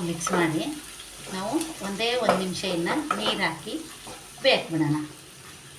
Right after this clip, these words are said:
ನೋಡಿ, ಸ್ವಲ್ಪ ನೀರು, ಟೀ ಕುಡಿ ಲೋಟಲ್ಲೇ ಒಂದೇ ಒಂದ್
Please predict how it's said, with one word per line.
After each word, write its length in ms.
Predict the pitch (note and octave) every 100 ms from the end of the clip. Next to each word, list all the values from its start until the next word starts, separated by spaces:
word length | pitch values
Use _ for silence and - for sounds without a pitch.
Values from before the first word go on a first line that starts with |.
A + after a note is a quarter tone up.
| -
ನೋಡಿ, 200 | G#3 G#3 B3
ಸ್ವಲ್ಪ 280 | G#3 A3 A#3 A3+
ನೀರು, 240 | F#3+ G3 F3 -
ಟೀ 100 | A#3+ B3
ಕುಡಿ 180 | A#3+ G#3+ G3
ಲೋಟಲ್ಲೇ 360 | F#3+ F#3 F3+ G#3+ F#3
ಒಂದೇ 220 | F3 G3+ G#3
ಒಂದ್ 140 | F#3